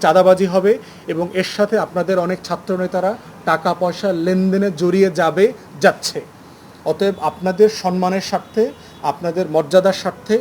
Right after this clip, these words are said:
এই প্ল্যাটফর্মটা বিলুপ্ত করে দেন। এই প্ল্যাটফর্মটা এখন আর রেলেভেন্ট না, প্রাসঙ্গিক না।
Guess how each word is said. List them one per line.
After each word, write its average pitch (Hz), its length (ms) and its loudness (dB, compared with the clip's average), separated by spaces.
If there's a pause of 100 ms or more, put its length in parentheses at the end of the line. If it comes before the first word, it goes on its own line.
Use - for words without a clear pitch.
এই 175 160 -2 (160)
প্ল্যাটফর্মটা 180 580 -4
বিলুপ্ত 190 440 0
করে 156 240 -2
দেন। 120 160 -12 (460)
এই 180 160 -4
প্ল্যাটফর্মটা 190 520 -2
এখন 180 200 -4
আর 175 160 0
রেলেভেন্ট 180 360 2
না, 131 80 -8
প্রাসঙ্গিক 160 640 -6
না। 127 100 -12